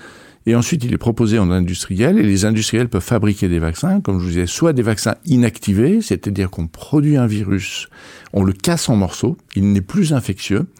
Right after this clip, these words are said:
mais il conserve les propriétés dites antigéniques, ce qui veut dire que quand on va l'administrer, ce vaccin, il va induire une réponse immunitaire qui ressemble à celle d'une infection, mais sans le risque d'infection, puisque c'est,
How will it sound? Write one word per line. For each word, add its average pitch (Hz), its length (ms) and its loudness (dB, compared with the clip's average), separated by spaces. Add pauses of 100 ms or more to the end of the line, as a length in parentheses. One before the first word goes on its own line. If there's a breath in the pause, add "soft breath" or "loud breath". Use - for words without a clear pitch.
(380 loud breath)
mais 139 320 2
il 120 160 2
conserve 151 540 0
les 104 140 2
propriétés 117 720 -2
dites 113 300 -2
antigéniques, 107 600 0
ce - 140 -10
qui 101 100 -4
veut 92 120 2
dire 104 200 -2
que - 80 -4
quand 117 320 -4
on 95 140 0
va 80 160 -2
l'administrer, 101 800 0
ce - 120 -6
vaccin, 107 420 -2 (380 loud breath)
il 95 140 2
va 95 160 2
induire 101 380 0
une 87 80 0
réponse 95 340 -4
immunitaire 90 480 -2
qui 98 140 -4
ressemble 104 640 0 (640 loud breath)
à 90 120 0
celle 101 440 -2 (480)
d'une 107 400 0
infection, 92 460 -2 (320 loud breath)
mais 117 200 0
sans 117 200 -2
le 87 100 0
risque 98 240 -2
d'infection, 87 480 -4
puisque - 280 -10
c'est, - 200 -6